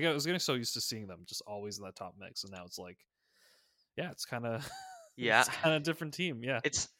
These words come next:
Speaker 2: it's like, the big, the big games is where they struggle. Like, they've got the clutch in individual games, like, you see a lot of zero-second goals and stuff from Space Station, but when it comes to the big series, like, you go back all the way to the fall split, uh, they,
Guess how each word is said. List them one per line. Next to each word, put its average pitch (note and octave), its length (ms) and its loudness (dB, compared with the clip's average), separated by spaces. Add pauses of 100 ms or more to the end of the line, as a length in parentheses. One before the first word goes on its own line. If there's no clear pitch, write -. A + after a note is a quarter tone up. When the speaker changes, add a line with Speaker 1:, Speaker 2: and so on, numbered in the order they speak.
(140)
Speaker 2:
it's B2+ 320 2
like, - 240 4 (1080)
the D3 200 8
big, F3+ 500 8
the C#3 100 -2
big D#3+ 300 6
games C3+ 480 8
is B2+ 200 0
where B2+ 100 2
they A#2+ 120 4
struggle. A2 440 -4
Like, G2+ 220 2
they've C#3 180 6
got D3+ 220 8 (120)
the - 80 -8
clutch - 500 2
in A2+ 140 -10
individual B2 560 -4
games, F3 380 4
like, B2+ 160 2
you B2+ 80 -6
see C#3 140 -2
a C3 60 0
lot A#2+ 140 4
of A#2+ 60 0
zero-second A#2 560 0
goals B2+ 280 -4
and B2 100 -8
stuff C3 220 2
from B2+ 160 -14
Space D3 300 2
Station, E3 280 -4 (100)
but A2+ 160 10 (420)
when B2 120 2
it A2+ 80 0
comes C3 260 -2
to C3 80 -8
the B2 80 -4
big A#2 220 2
series, B2+ 420 -2
like, A#2 160 -4
you B2+ 80 -6
go A#2+ 140 0
back A2 240 8
all A2+ 100 -2
the A2+ 80 -4
way A2 100 2
to - 120 -8
the G2+ 80 -12
fall A2+ 240 -2
split, D3+ 320 0 (560)
uh, A#2 60 0
they, C#3+ 500 8